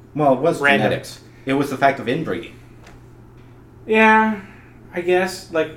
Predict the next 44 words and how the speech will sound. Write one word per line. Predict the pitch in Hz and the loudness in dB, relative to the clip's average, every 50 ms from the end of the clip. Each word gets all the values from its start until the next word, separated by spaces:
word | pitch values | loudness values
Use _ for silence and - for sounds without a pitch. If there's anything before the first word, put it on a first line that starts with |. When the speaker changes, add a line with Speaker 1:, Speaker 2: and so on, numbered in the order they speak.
| - 143 | -16 -18
Speaker 2:
I, | - - - - - | -20 -18 -16 -12 -10
I | |
mean, | 175 165 165 | -8 -6 -4
I | 160 156 | -4 -4
guess | 170 165 - | -4 -4 -4
that | 180 165 156 151 | -4 -4 -4 -4
makes | 151 151 - | -6 -6 -8
sense. | - - 160 147 151 156 - - - - - - - - - - - - - - - - - - - - - - | -8 -8 -6 -6 -6 -6 -8 -12 -18 -20 -20 -20 -20 -20 -20 -20 -20 -20 -20 -20 -20 -20 -20 -20 -20 -20 -20 -16
But | - 139 147 139 135 135 - - - - - - - - - - - - | -10 -4 -2 -2 -2 -2 -4 -10 -20 -20 -20 -20 -20 -20 -20 -20 -14 -6
Speaker 1:
Yeah, | 123 139 143 135 | -2 2 2 4
I | 135 131 131 | 4 4 2
know. | 131 131 120 110 104 | 2 0 0 0 0
Speaker 2:
I | - - | 0 0
feel | 135 156 185 | 2 2 4
like | 180 175 | 4 6
that | 190 160 156 160 | 6 6 6 6
Speaker 1:
Inbreeding | |
Speaker 2:
would | 160 147 | 4 4
just | 151 147 | 2 2
Speaker 1:
usually | 156 165 165 156 156 | 2 4 4 4 4
Speaker 2:
be | 135 | 4
Speaker 1:
doesn't | 127 139 139 131 131 127 120 | 2 2 0 2 0 -2 -2
inv-, | 117 113 110 104 101 104 110 110 110 - 120 117 - - - 104 - | -2 -4 -6 -8 -10 -12 -14 -14 -14 -14 -16 -16 -16 -16 -20 -20 -20
create | - - - 120 117 113 107 101 - | -18 -12 -6 -4 -4 -4 -4 -6 -10
psychosis, | - - 110 98 - - - 110 104 98 - - - - - | -10 -8 -8 -8 -8 -10 -12 -10 -10 -12 -14 -18 -18 -18 -16
I | 92 92 | -16 -14
think. | 92 - 98 95 95 92 - - - - - - - - | -12 -12 -12 -12 -12 -14 -18 -20 -20 -20 -20 -20 -20 -16
It | 98 | -12
usually | 107 113 110 104 98 98 95 | -10 -10 -8 -8 -8 -8 -8
involves | 92 98 98 92 87 - | -6 -6 -6 -6 -8 -10
retardation. | 87 87 87 - - 95 90 87 87 90 - - - - | -14 -16 -14 -12 -12 -10 -10 -10 -10 -10 -12 -12 -8 -8
Speaker 2:
It, | 180 180 - - | -8 -6 -2 2
it | 190 196 196 | 4 4 4
would | 220 240 202 | 4 4 4
need | 233 240 233 | 4 4 6
it, | 233 196 208 | 6 4 4
it | - 220 220 220 | 4 4 2 2
would | 240 - 180 | 2 -2 0
need | 190 196 185 | 0 0 0
it | 175 170 - - | 0 -4 -8 -8
to | - 160 | -8 -6
have | 156 151 147 143 | -4 -4 -4 -4
been | 156 147 147 | -4 -4 -4
something | 160 156 131 123 135 127 131 - - | -4 -6 -6 -6 -8 -8 -10 -10 -14